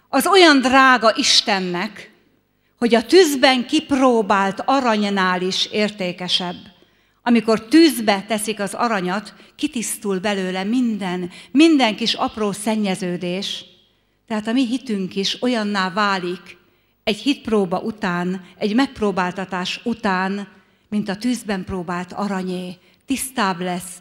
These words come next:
ragyogóbb lesz és csillogóbb lesz. Kétféle módon lehet a hitpróbából kijönni.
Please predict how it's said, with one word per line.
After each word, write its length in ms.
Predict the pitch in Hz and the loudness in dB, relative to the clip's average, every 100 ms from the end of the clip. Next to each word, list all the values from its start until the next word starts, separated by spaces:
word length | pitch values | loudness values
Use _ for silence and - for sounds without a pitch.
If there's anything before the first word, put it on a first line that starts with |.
| _ _ | _ _
ragyogóbb 580 | 233 240 233 214 185 165 | -4 -2 -2 -2 -4 -4
lesz 360 | 175 180 - - _ | -6 -6 -10 -14 _
és 220 | - 196 | -4 -4
csillogóbb 640 | - 226 180 180 170 175 175 | 0 0 0 -2 -6 -12 -12
lesz. 280 | 185 - - - _ _ _ _ _ _ _ _ _ _ _ _ _ _ _ _ _ _ _ | -16 -18 -20 -20 _ _ _ _ _ _ _ _ _ _ _ _ _ _ _ _ _ _ _
Kétféle 480 | 311 302 - 214 202 | 0 2 0 0 0
módon 360 | 208 202 185 | -2 -4 -4
lehet 400 | 185 185 185 - - - _ _ - | -4 -4 -6 -10 -16 -20 _ _ -8
a 60 | |
hitpróbából 760 | 214 233 - 196 175 180 175 180 | -6 -6 -6 -8 -6 -8 -10 -12
kijönni. 640 | - 185 180 170 - - | -8 -6 -6 -10 -12 -16